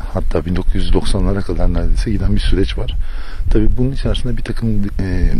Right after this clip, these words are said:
mekansal değişiklikler, e, zamansal değişiklikler olacak, oluyor da zaten. Farklı farklı bölgelerde çekeceğiz. Yedi sekiz farklı lokasyonda bu,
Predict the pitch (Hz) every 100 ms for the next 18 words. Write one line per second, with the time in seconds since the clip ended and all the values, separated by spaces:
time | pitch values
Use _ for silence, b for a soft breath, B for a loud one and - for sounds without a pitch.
0 | 95 92 - 98 95 104 101 98 95 -
1 | 90 - - - 87 82 82 80 - -
2 | - - - - 90 85 80 87 87 90
3 | 104 87 85 82 - - 135 - B B
4 | B B - 117 101 113 - - 104 117
5 | 92 87 87 82 - - - 104 - 110
6 | - 87 82 82 82 80 82 - - -
7 | 85 85 - - B B B B B B
8 | - - 92 92 - 98 - 95 92 -
9 | 101 - - - 92 85 73 78